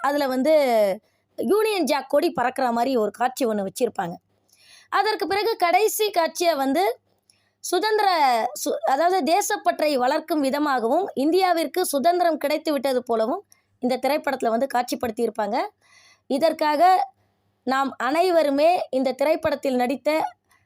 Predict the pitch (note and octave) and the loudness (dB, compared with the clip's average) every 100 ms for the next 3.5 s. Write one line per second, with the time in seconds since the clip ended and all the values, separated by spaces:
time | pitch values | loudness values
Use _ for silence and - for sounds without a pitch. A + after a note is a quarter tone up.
0 | _ _ A3+ E4 F4+ - E4 C#4+ A#3 - | _ _ 0 2 0 0 2 4 2 -2
1 | - A3+ B3+ E4+ F4 C#4+ B3 C4 D4 B3+ | -4 -2 2 2 4 2 0 2 2 2
2 | A#3 A#3 D4 E4+ F#4+ _ _ _ _ A3+ | 0 -2 0 -2 -2 _ _ _ _ -4
3 | A#3+ B3+ E4 F4+ | -4 0 0 0